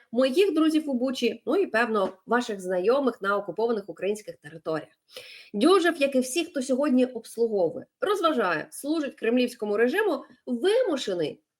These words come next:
а може робить це і з великим задоволенням, вихваляти сучасних вбивць. Їхній приклад його надихає. Їхні дії викликають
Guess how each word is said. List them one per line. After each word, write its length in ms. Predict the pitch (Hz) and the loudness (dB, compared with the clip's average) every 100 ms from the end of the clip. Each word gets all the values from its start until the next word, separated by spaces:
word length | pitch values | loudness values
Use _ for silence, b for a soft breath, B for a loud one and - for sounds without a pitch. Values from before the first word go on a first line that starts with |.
| - | -16
а 180 | 587 539 | -4 -2
може 160 | 220 | 0
робить 300 | 226 269 247 | 2 2 0
це 160 | 220 202 | 0 -2
і 180 | 196 180 | -2 -4
з 60 | |
великим 400 | 190 220 214 208 | -2 -2 0 -2
задоволенням, 760 | 190 196 190 240 359 320 277 254 b b | -2 0 2 2 2 2 0 -2 b b
вихваляти 1000 | 226 269 277 226 202 190 190 262 311 294 | -6 -4 -4 -4 -2 0 2 0 0 -6
сучасних 640 | 262 160 - 196 208 185 175 | -8 -10 -8 -8 -6 -10 -8
вбивць. 600 | 160 160 190 - - - B B B | -4 2 2 2 -10 -20 B B B
Їхній 440 | 202 359 - 285 | 0 0 2 -2
приклад 640 | 262 262 330 330 269 180 - _ | 0 0 0 0 0 0 -6 _
його 260 | 196 202 220 | -8 -4 -4
надихає. 680 | 214 196 202 190 160 - - B B B | -4 -6 -8 -8 -8 -8 -14 B B B
Їхні 360 | 254 330 339 | -2 2 2
дії 260 | 254 359 359 | 4 4 4
викликають 680 | 254 311 302 330 359 330 | 2 -2 0 0 0 -2